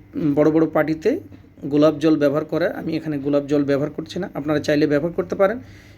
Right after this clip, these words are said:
এখানে দিয়ে দিচ্ছি আমি ঘি আড়াইশো গ্রাম পরিমাণে, এখানে আমি ঘি দিয়ে দিলাম। আর একশো গ্রাম পরিমাণে দিয়ে দিচ্ছি আমি কিশমিশ।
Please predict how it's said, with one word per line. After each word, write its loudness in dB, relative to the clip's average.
এখানে 0
দিয়ে 4
দিচ্ছি 2
আমি 2
ঘি -2
আড়াইশো 2
গ্রাম 0
পরিমাণে, 0
এখানে -4
আমি 0
ঘি -2
দিয়ে 2
দিলাম। 2
আর 0
একশো 0
গ্রাম 2
পরিমাণে 2
দিয়ে 2
দিচ্ছি -2
আমি 0
কিশমিশ। 0